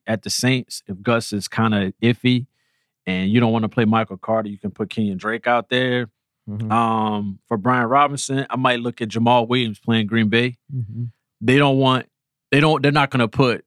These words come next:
Speaker 1: DeAndre Swift in short yardage situations.
Speaker 2: Yeah.
Speaker 1: So if they get inside the three, Jamal Williams is gonna score touchdowns.
Speaker 2: Mm-hmm.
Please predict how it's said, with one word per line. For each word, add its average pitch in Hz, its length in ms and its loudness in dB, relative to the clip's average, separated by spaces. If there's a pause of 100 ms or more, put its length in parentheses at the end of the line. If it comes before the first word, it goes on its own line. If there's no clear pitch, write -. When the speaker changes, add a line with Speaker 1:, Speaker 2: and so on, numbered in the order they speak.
(100)
Speaker 1:
DeAndre 117 420 2
Swift 110 280 0
in 101 80 0
short 110 240 0
yardage 104 320 -2
situations. - 760 -8
Speaker 2:
Yeah. 90 300 -2
Speaker 1:
So 113 140 0
if 98 80 -2
they 123 100 2
get 127 180 0
inside 123 360 2
the 101 100 -6
three, 117 300 0
Jamal 107 360 0
Williams 110 280 -2
is - 20 -18
gonna 95 220 -4
score 92 260 -4
touchdowns. 73 580 -8
Speaker 2:
Mm-hmm. 104 260 -6